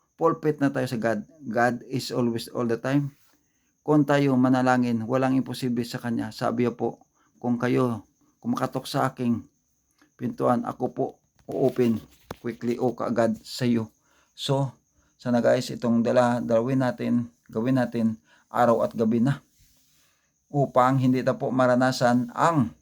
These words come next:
nangyayari ngayon sa lungsod ng China na hindi po alam kung bakit ito bigla ito tinamaan ng matinding pagsubok ngayon ang nasyon ng China. Ito po,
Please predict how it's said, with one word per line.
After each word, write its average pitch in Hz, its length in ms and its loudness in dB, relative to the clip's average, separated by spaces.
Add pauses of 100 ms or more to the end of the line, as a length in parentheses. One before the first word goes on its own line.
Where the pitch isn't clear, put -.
(500)
nangyayari 131 640 4
ngayon 123 400 0
sa 120 240 -2
lungsod 120 480 0
ng 120 320 -2 (160)
China 127 480 2 (640)
na 123 160 -4
hindi 127 400 4
po - 320 -6
alam 123 480 2 (1040)
kung 117 420 2
bakit 123 400 0
ito 120 280 -4
bigla 120 400 0
ito - 360 -4 (840)
tinamaan 127 580 2
ng 120 100 4
matinding 123 640 2 (600)
pagsubok 123 720 -2
ngayon 120 400 2
ang 123 80 4
nasyon 120 400 0
ng - 20 -4
China. 113 400 -2
Ito 120 300 -8
po, - 320 -8